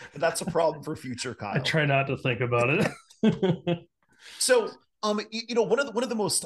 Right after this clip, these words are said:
Speaker 1: uh, eye-catching things, um, it's, is actually something that's somewhat static, which are the three D sculpts you have. You have a sculpt of Hogwarts,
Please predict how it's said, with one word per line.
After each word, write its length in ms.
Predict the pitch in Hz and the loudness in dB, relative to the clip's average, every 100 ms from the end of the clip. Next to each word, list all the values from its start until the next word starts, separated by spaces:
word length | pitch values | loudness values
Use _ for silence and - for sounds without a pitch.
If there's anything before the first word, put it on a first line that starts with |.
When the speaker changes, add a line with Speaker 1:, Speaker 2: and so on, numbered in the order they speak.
| - | -4
Speaker 1:
uh, 60 | 151 | -6
eye-catching 680 | 165 190 233 170 139 - 135 | -2 -2 -2 -6 -6 -6 -8
things, 580 | 101 127 117 110 113 - - | -8 -6 -6 -6 -6 -6 -6
um, 220 | 127 123 117 _ _ _ | -6 -8 -12 _ _ _
it's, 220 | 151 131 - | -6 -4 -4
is 180 | 156 | -2
actually 300 | 175 185 190 | -2 -4 -6
something 280 | - 160 160 | -6 -6 -8
that's 200 | 127 - | -8 -6
somewhat 360 | - 170 143 - | -4 -4 -4 -4
static, 680 | - 156 120 139 98 95 - | -4 -6 -6 -4 -6 -8 -10
which 200 | 139 180 | -6 -6
are 80 | |
the 100 | 151 | -6
three 320 | 147 - 190 180 | -8 -10 -10 -8
D 120 | 208 | -8
sculpts 540 | - - 101 92 - | -8 -6 -8 -8 -12
you 100 | 95 | -12
have. 260 | 101 71 - | -14 -16 -14
You 80 | 117 | -12
have 80 | 123 | -6
a 40 | |
sculpt 360 | 117 - 139 139 | -4 -4 -6 -6
of 100 | - | -16
Hogwarts, 800 | - 127 131 120 131 127 123 | -10 -6 -6 -4 -4 -4 -6